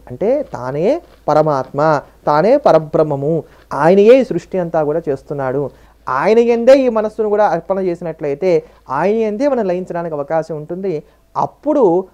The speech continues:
మనకి మోక్షం రావడానికి అవకాశం ఉంటుంది. కనుక అందరి యందు సర్వాంతర్యామిగా ఉంటున్నటువంటి యొక్క చైతన్యం ఏదైతే ఉందో అది సాక్షాత్తు సూర్య భగవానుడే అని తెలుసుకొని ఉపాసన చేసినట్లయితే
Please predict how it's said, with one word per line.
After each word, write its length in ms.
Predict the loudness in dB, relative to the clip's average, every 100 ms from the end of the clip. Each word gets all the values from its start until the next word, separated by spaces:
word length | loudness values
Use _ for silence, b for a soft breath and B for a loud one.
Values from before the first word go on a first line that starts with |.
| -6
మనకి 260 | -2 -2 0
మోక్షం 360 | -2 -2 -4
రావడానికి 320 | -2 -4 -4
అవకాశం 420 | -6 -6 -6 -8 -12
ఉంటుంది. 400 | -18 -16 -16 -14
కనుక 480 | -12 -4 0 0 -2 b b b -10
అందరి 380 | -4 2 4 4
యందు 340 | 2 0 -2
సర్వాంతర్యామిగా 1300 | 0 0 2 2 2 0 -2 2 2 2 2 2 2
ఉంటున్నటువంటి 760 | 0 -4 -4 -2 -2 -4 -2
యొక్క 300 | -2 0 -2 0
చైతన్యం 420 | -2 -2 -4 -2
ఏదైతే 400 | 0 0 -2 -2
ఉందో 260 | -4 0
అది 180 | 0 0
సాక్షాత్తు 600 | -2 -6 -4 -4 -2 -4 -4
సూర్య 220 | -2 0
భగవానుడే 520 | 2 2 2 2 0
అని 120 | -2
తెలుసుకొని 680 | -4 -10 -14 -6 -2 -2 -4 -10 b b
ఉపాసన 480 | -4 2 4 4 2
చేసినట్లయితే 880 | 0 0 0 -2 -2 0 2 2 2